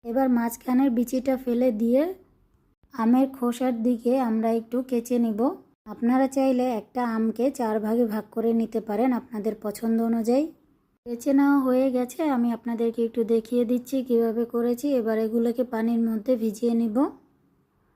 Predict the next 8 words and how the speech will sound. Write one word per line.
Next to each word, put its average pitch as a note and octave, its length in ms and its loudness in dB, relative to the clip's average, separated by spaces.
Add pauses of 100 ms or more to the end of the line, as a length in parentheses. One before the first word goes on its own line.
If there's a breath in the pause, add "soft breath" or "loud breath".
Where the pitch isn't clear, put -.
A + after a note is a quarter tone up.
(100)
সবগুলো A#3+ 400 2 (100)
আম B3+ 180 4 (220)
কেটে B3 360 0
কেচে B3 360 0
নেওয়া B3+ 300 0
হয়ে A#3+ 340 2
গেলে A3+ 340 0 (440)
আমগুলোকে A#3 580 0